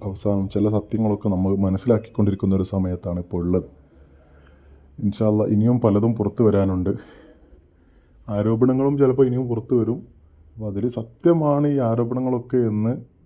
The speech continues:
തെളിഞ്ഞു കഴിഞ്ഞാൽ നമുക്കത് വിശ്വസിക്കാം. നേരെ മറിച്ച് തെളിവുകളൊന്നുമില്ലാതെ ആരോപണം നടത്തുമ്പോൾ നമുക്ക് വിശ്വസിക്കാൻ പ്രയാസമുണ്ട്. അതുകൊണ്ടാണ് നമ്മളതിലുള്ള സത്യത്തിനെക്കുറിച്ച് അന്വേഷിക്കുന്നതും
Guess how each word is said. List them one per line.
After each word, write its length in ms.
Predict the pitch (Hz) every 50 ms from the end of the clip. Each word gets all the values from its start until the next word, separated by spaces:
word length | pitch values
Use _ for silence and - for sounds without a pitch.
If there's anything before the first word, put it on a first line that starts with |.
| _ -
തെളിഞ്ഞു 380 | 123 113 107 101 107 113 120
കഴിഞ്ഞാൽ 440 | 117 107 101 98 101 101 104 98 95 - - - - - - - - - - - - - - _ -
നമുക്കത് 340 | 120 127 131 131 131 127 127
വിശ്വസിക്കാം. 560 | 113 110 - 113 101 110 104 - - - - - - _ -
നേരെ 180 | 110 107 110 120
മറിച്ച് 360 | 117 113 110 110 - - 120 123 120 123 - - _ _
തെളിവുകളൊന്നുമില്ലാതെ 1300 | - 113 107 107 113 113 117 120 131 131 131 120 120 117 113 107 101 104 104 113 113 113 113 117 123 127 123 - - - - - - - _ _ _ -
ആരോപണം 460 | 104 101 104 104 110 110 117 117 120
നടത്തുമ്പോൾ 400 | 117 104 98 - - 107 107 110
നമുക്ക് 240 | 104 98 101 101 107
വിശ്വസിക്കാൻ 540 | 104 98 - - 95 - - - 104 104 98
പ്രയാസമുണ്ട്. 640 | 101 98 95 92 92 92 - - 101 95 92 - - -
അതുകൊണ്ടാണ് 440 | 110 104 104 107 110 113 113 113 113
നമ്മളതിലുള്ള 560 | 113 107 104 104 107 110 107 104 101 107 107
സത്യത്തിനെക്കുറിച്ച് 840 | 104 - 101 - - - 98 101 - 107 107 107 - 107 95 - -
അന്വേഷിക്കുന്നതും 760 | 98 90 92 95 95 - - - - 101 95 95 92 98 95